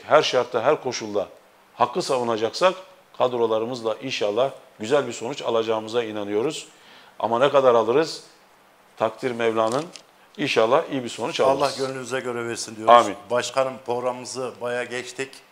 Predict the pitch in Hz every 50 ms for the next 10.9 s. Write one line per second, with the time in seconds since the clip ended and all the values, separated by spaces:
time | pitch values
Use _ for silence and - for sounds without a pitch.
0 | _ _ - - _ _ _ - 110 110 110 107 107 110 104 - - - 147 143
1 | 131 135 - 143 127 101 120 123 123 120 120 110 131 127 123 123 123 113 123 120
2 | 117 - - 113 117 120 127 127 120 123 127 - 120 117 - - 123 123 131 127
3 | - - - 131 120 117 123 131 120 117 123 113 - - 143 131 135 127 113 -
4 | 85 - - - - - - - 151 165 175 - 165 165 160 151 151 160 156 156
5 | 160 165 160 156 - - - 139 147 165 170 156 - - - - - _ _ -
6 | 123 127 127 147 147 147 151 147 143 - 156 147 147 147 151 147 156 151 143 147
7 | 151 151 147 - 143 135 - - 143 143 151 147 - - - - _ _ _ _
8 | _ _ _ _ _ _ _ _ - - - 117 113 120 123 123 120 120 120 120
9 | 120 120 - - - - - _ _ _ _ _ - 104 104 120 143 147 147 143
10 | 143 139 139 135 - 143 143 143 139 131 127 131 123 131 131 131 135